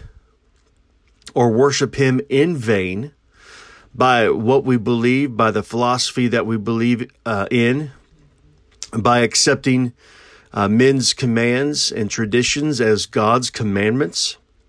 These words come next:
uh, then we need to take a look about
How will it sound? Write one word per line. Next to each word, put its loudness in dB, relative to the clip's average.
uh, 4
then 2
we 2
need 2
to -6
take 2
a 2
look 2
about 0